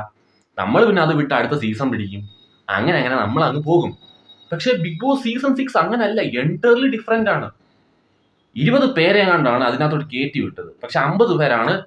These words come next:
ബിഗ് ബോസ് വീടിന്റെ പുറത്ത് അടി ഉണ്ടാക്കുന്നത്. അത് ആരൊക്കെയാന്ന് ചോദിച്ചു കഴിഞ്ഞാൽ ഇതൊക്കെ എങ്ങനെ കണക്ട് ആണെന്ന് പോലും എനിക്ക് മനസ്സിലാകുന്നില്ല. അതായത് ബിഗ് ബോസ് സീസൺ ഫോറിലെ ആളുകളും ഫൈവിലെ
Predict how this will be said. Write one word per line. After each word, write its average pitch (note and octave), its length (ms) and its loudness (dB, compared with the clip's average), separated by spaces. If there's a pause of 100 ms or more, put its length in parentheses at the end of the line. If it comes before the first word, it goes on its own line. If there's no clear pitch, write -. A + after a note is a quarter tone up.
ബിഗ് A#2+ 180 -8
ബോസ് F3 220 0
വീടിന്റെ C3 380 0
പുറത്ത് D#3 300 2
അടി B2 180 -4
ഉണ്ടാക്കുന്നത്. - 480 -10
അത് C#3+ 180 2
ആരൊക്കെയാന്ന് F3 520 0
ചോദിച്ചു C3 220 0
കഴിഞ്ഞാൽ B2+ 240 -4
ഇതൊക്കെ E3+ 220 -6 (160)
എങ്ങനെ G3 320 0
കണക്ട് E3+ 320 0
ആണെന്ന് D3 240 0
പോലും A#2+ 200 -2
എനിക്ക് - 260 -4
മനസ്സിലാകുന്നില്ല. G2 640 -6 (600)
അതായത് D3+ 340 2
ബിഗ് D3 180 -6
ബോസ് F3+ 160 0
സീസൺ D3+ 240 -2 (100)
ഫോറിലെ D3 380 0
ആളുകളും B2+ 320 -2 (380)
ഫൈവിലെ E3 300 4